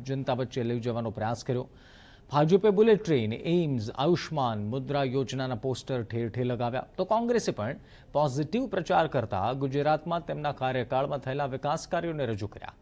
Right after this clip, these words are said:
કોંગ્રેસે કામ બોલે છે નામ હેઠળ શિક્ષણ, ખેતી, આરોગ્ય, સહકાર, ઔદ્યોગિકરણના થયેલા કામના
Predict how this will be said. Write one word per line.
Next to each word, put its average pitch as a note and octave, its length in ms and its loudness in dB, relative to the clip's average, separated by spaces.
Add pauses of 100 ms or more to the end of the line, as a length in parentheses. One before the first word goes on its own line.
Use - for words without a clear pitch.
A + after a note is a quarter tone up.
(460)
કોંગ્રેસે F#3+ 520 2
કામ G3 400 2
બોલે G3 220 6
છે G3 160 0
નામ F3 240 2
હેઠળ D#3 300 0
શિક્ષણ, E3 520 -4
ખેતી, D3 440 -2
આરોગ્ય, C#3 420 0
સહકાર, C#3+ 580 -2
ઔદ્યોગિકરણના C3 1300 -4
થયેલા B2+ 400 0
કામના B2+ 640 0